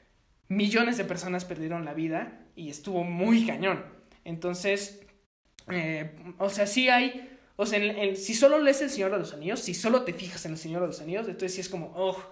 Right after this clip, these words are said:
no, ¿por qué no intervinieron las águilas?". O sea, pudieron haber intervenido y se hubiera facilitado todo,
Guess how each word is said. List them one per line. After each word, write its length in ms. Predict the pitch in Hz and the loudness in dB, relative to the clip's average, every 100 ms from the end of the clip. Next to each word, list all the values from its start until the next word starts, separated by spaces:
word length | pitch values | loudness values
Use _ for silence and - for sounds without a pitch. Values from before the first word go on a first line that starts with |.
| - - - - - _ _ _ - | -20 -20 -20 -20 -20 _ _ _ -2
no, 280 | 208 185 185 - | 2 2 0 -4
¿por 140 | 208 | -2
qué 120 | 202 240 | 2 2
no 80 | |
intervinieron 560 | 247 226 185 180 190 196 | 4 2 2 4 4 2
las 160 | 160 202 | 2 4
águilas?". 400 | 185 160 - - - _ _ | 4 2 -8 -16 -20 _ _
O 100 | 185 | -6
sea, 180 | 185 190 | -2 -2
pudieron 300 | 214 226 240 | 0 2 2
haber 160 | 185 202 | 2 2
intervenido 640 | 202 147 165 208 208 190 | 0 -4 -2 2 2 0
y 80 | 165 | -4
se 160 | - | -6
hubiera 220 | 175 185 185 | 0 0 0
facilitado 480 | 170 160 156 180 | -4 -6 -4 -4
todo, 260 | 190 202 | -2 -4